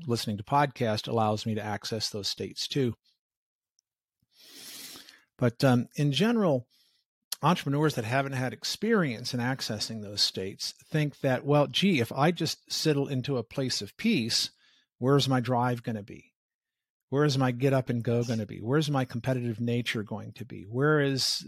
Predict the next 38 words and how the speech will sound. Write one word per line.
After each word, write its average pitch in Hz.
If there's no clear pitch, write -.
the, 123
the, 127
uh, 101
the 120
get 131
up 175
and 127
go 143
that's 123
required 131
to -
accomplish 131
this -
go-, 117
is 113
going 110
to, -
to -
come 175
from?" -
And, 165
and 156
the 196
answer 220
is, 139
is 143
that 180
is 156
a 135
limited 127
viewpoint 120
because 120
they 117
haven't 117
had 117
the 120
entire 110
perspective. -